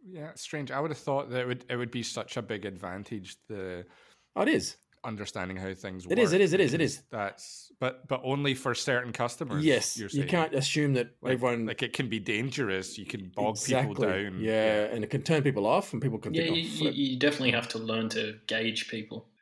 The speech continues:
Speaker 2: Yeah, which you do after you do. Well, you learn pretty quickly. You, you, you learn to really just probe and test, you know, to see where people are at, um, before you sort of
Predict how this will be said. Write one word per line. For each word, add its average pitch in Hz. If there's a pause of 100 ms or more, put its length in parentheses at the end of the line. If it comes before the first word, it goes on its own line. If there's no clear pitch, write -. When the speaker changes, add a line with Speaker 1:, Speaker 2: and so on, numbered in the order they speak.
Speaker 2:
Yeah, 135
which 151
you 208
do 160
after 117
you 156
do. 165
Well, 127
you 131
learn 123
pretty 98
quickly. -
You, 98
you, 107
you 107
learn 117
to 110
really 107
just 95 (400)
probe 107
and 95
test, -
you 98
know, 107 (400)
to -
see 110
where 107
people 95
are 95
at, 104 (540)
um, 92
before 98
you 95
sort 92
of 90